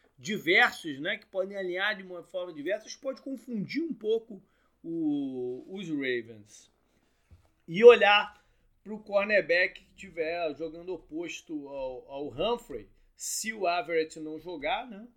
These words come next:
que é o, que é o titular, eh, tentar forçar a bo-, a bola em cima deles. E, claro, play actions, né? É, é o teu mel-, é o melhor amigo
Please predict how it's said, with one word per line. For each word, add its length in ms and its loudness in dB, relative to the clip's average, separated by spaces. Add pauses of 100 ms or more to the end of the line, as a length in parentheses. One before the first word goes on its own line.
(140)
que 80 -20
é 20 -20
o, 240 -20
que 80 -20
é 40 -18
o 40 -18
titular, 640 -14 (400)
eh, 500 -16
tentar 380 -12
forçar 440 -14
a 60 -6
bo-, 180 -12
a 120 -12
bola 240 -14
em 40 -16
cima 220 -20
deles. 480 -20 (300)
E, 160 4
claro, 380 4
play 260 6
actions, 500 4
né? 320 -4 (540)
É, 400 -10
é 40 -8
o 100 -8
teu 180 -8
mel-, 200 2
é 100 4
o 80 4
melhor 280 4
amigo 640 -2